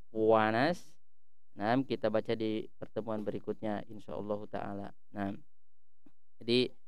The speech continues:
sangat penting sekali berhubungan dengan, eh,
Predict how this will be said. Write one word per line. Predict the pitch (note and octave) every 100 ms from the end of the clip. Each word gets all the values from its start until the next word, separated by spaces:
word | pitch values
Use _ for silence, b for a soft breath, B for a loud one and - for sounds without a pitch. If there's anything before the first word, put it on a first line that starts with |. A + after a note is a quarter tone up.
| - - -
sangat | A2+ A2+ A2 -
penting | C3+ C3
sekali | B2 - A#2 C#3
berhubungan | D3 A#2+ A2 A2+ A#2
dengan, | G#2+ A2 A#2+ D3+ E3+ - - - -
eh, | A2 G#2 G2+